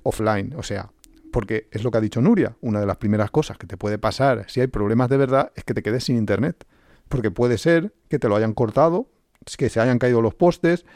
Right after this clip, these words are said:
que las redes se saturen, pueden pasar muchas cosas. Entonces, inténtalo tener descargado ya los documentos. ¿Por qué? Porque si, imagínate que tienes que salir corriendo,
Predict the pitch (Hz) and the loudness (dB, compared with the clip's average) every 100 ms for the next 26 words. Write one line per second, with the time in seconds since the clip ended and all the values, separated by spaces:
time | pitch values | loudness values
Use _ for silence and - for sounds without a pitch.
0 | - _ - 147 131 123 127 165 139 104 | -20 _ 0 2 4 4 2 2 0 2
1 | 143 131 110 107 170 180 165 190 - _ | 2 2 0 0 4 4 4 0 -4 _
2 | - 139 151 139 151 156 131 - 175 117 | -2 0 2 2 2 2 2 2 2 2
3 | 104 104 - - - _ - 214 135 120 | -2 -6 -10 -20 -20 _ -2 2 4 4
4 | 127 127 139 160 214 - - 127 - 104 | 4 4 2 2 2 -2 -2 -2 0 0
5 | 98 107 110 156 240 _ _ 156 120 113 | 0 0 2 0 -2 _ _ 0 0 0
6 | 113 104 101 101 104 120 107 160 127 104 | -2 0 -2 -4 -4 -4 0 0 0 -4
7 | - _ - - 123 107 98 - 110 147 | -6 _ -20 -12 -10 -8 -8 -2 0 0
8 | 135 - _ 113 110 - 110 117 113 120 | -2 -6 _ -2 0 0 2 2 2 2
9 | 151 165 110 | 4 2 0